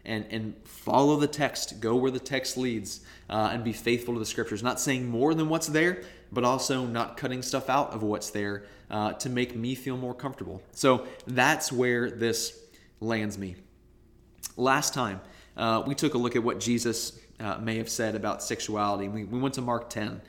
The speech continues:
uh, to look at some of that stuff. Well, in that very same chapter, uh, we see the story of the rich young ruler,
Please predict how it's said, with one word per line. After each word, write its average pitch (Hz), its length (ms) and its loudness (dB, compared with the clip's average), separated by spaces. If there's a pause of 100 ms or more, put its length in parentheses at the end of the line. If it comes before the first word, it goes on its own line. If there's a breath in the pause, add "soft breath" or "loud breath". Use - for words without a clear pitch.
(300 loud breath)
uh, 104 300 2
to - 120 -2
look 117 160 0
at 117 80 -4
some 107 140 -4
of 101 80 -4
that 85 100 -6
stuff. 104 320 -2
Well, 127 320 4 (480 loud breath)
in 147 140 2
that - 240 2
very 151 260 12
same 139 260 2
chapter, 104 500 0 (320 loud breath)
uh, 104 460 2
we 127 260 2
see 113 500 2
the 107 200 -4
story 120 520 2
of 101 360 -2
the 107 80 0
rich 120 280 0
young 110 180 0
ruler, 104 380 -4